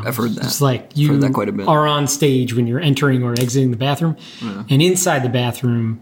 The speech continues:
Speaker 1: the only toilet was, like, up two steps
Speaker 2: <laughs>
Speaker 1: with no door.
Speaker 2: What?
Speaker 1: Just like a throne.
Speaker 2: <laughs>
Speaker 1: You go in the bathroom and, like, if someone was on, like, they're just
Speaker 2: When did you go?
Speaker 1: I don't remember. I don't know.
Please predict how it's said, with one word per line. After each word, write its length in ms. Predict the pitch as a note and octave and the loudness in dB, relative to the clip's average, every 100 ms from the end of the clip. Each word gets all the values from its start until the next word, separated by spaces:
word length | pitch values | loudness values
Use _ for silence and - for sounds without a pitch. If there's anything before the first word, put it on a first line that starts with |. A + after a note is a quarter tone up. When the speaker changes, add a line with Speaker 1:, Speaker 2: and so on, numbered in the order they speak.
| - - - | -14 -20 -2
Speaker 1:
the 200 | B2 C#3 | 4 4
only 280 | E3+ F3 D3 | 6 4 2
toilet 640 | - D#3 D3+ C3 A2+ A2 - - - - - C3 | 0 2 4 4 -2 -6 -16 -20 -20 -20 -4 2
was, 280 | C3 A#2 C3 | 2 2 0
like, 300 | A#2+ A2+ - - | 0 -4 -8 -2
up 300 | E3+ - - | 0 0 -2
two 180 | G3+ F3 | 0 2
steps 760 | - - C#3 C#3 - - - - - | 0 0 0 0 -2 -4 -6 -10 -4
Speaker 2:
<laughs> 440 | - - - - | -2 0 -2 0
Speaker 1:
with 220 | C#3+ C#3+ C#3+ | 2 4 4
no 220 | D3+ E3+ | 4 4
door. 400 | D#3 C3+ C#3+ C3+ C3 - | 4 4 4 2 -2 -2
Speaker 2:
What? 720 | E3+ - G3+ F3 - - - - | -2 -2 -2 -2 -4 -10 -10 -2
Speaker 1:
Just 340 | E3 D3+ - | 0 2 2
like 200 | D3 C#3 | 2 2
a 60 | C3+ | 0
throne. 640 | F#3+ - C#3 C3+ A#2+ A#2 C4+ | -2 2 4 4 2 2 0
Speaker 2:
<laughs> 60 | - - - - - - - G#3+ | -2 -6 -12 -4 -4 -2 0 2
Speaker 1:
You 60 | C#3 | 4
go 100 | D#3 | 4
in 60 | |
the 60 | C#3+ | 4
bathroom 380 | C#3+ C#3+ D3+ C#3 | 2 2 0 0
and, 80 | C3+ | 2
like, 280 | B2+ - D#3+ | 0 -2 -2
if 120 | C3+ | 0
someone 300 | E3+ D#3 D3+ | 2 4 2
was 120 | C#3 | 2
on, 100 | D3 | 0
like, 200 | C3+ - | 0 0
they're 140 | C#3+ | 0
just 460 | C3 C#3 - - - | 2 0 -2 -2 0
Speaker 2:
When 120 | E3+ | 4
did 60 | A#3+ | 4
you 80 | G#3+ | 2
go? 300 | G3+ B2 - - - - C3 | 0 -2 -6 -18 -20 -10 -2
Speaker 1:
I 80 | |
don't 160 | D3 D#3 | 0 2
remember. 480 | C3 B2+ A#2+ G#2+ - - | 2 0 -2 -4 -10 -2
I 60 | |
don't 200 | B2+ C3 | 0 2
know. 260 | B2 A#2 | 0 -2